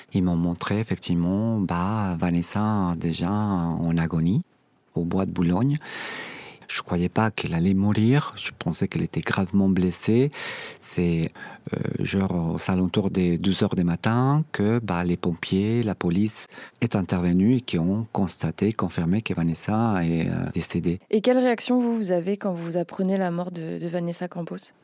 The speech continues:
Speaker 1: C'est un sentiment de tristesse profonde, révolte. Pour moi, c'est aussi un sentiment d'impuissance profond parce qu'on s'est dit, « Bon, on a alerté la police,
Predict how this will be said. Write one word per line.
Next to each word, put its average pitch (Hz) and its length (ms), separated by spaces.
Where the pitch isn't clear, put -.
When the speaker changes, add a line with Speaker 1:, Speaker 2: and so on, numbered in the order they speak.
Speaker 1:
C'est 101 300
un 95 340
sentiment 104 1160
de - 160
tristesse - 500
profonde, 139 580
révolte. 110 760
Pour 98 160
moi, 113 220
c'est 90 760
aussi 135 800
un 95 140
sentiment 117 480
d'impuissance 117 920
profond 165 400
parce - 240
qu'on 101 220
s'est 95 220
dit, « 151 240
Bon, 117 340
on 98 60
a 98 60
alerté 101 420
la 110 120
police, 101 420